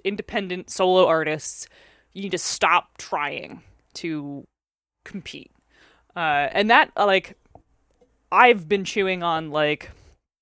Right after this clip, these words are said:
the way people get games into their lives is through cultural transmission, which means someone rolls up and is like, "Hey, do you wanna play Blades in the Dark?"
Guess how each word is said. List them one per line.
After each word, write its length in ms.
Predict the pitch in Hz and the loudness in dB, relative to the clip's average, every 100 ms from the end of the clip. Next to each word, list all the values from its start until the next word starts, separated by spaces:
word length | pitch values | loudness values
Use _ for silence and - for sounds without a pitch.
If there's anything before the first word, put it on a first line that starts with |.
| _ _ _ _ - | _ _ _ _ -14
the 140 | 208 208 | 0 4
way 340 | 208 220 214 | 6 8 6
people 400 | 214 226 214 185 | 2 -4 -2 -2
get 280 | 190 175 151 | 2 2 2
games 500 | 180 180 180 175 151 | 0 0 0 -4 -8
into 280 | - 180 170 | -6 -6 -4
their 160 | 156 151 | -4 -2
lives 480 | 156 160 151 147 160 | 4 6 6 2 -8
is 140 | 156 | -8
through 180 | - 156 | -8 -6
cultural 360 | 165 156 170 | -4 -2 -4
transmission, 640 | 156 165 156 233 285 156 147 | -4 -6 -2 0 0 -4 -12
which 160 | 147 | -14
means 220 | 156 151 | -14 -12
someone 340 | - 156 147 147 | -10 -8 -8 -4
rolls 280 | 151 147 151 | -4 -2 -2
up 180 | 147 | -4
and 100 | 147 147 160 | -6 -10 -12
is 120 | 151 | -8
like, 180 | 156 151 | -8 -2
"Hey, 200 | - 226 | 2 2
do 80 | 202 | 2
you 140 | 202 | -2
wanna 200 | 202 185 | -2 -2
play 200 | - 165 | -2 -4
Blades 280 | 147 143 147 | -4 -8 -10
in 60 | |
the 60 | 143 | -2
Dark?" 320 | 196 - - | 0 0 -4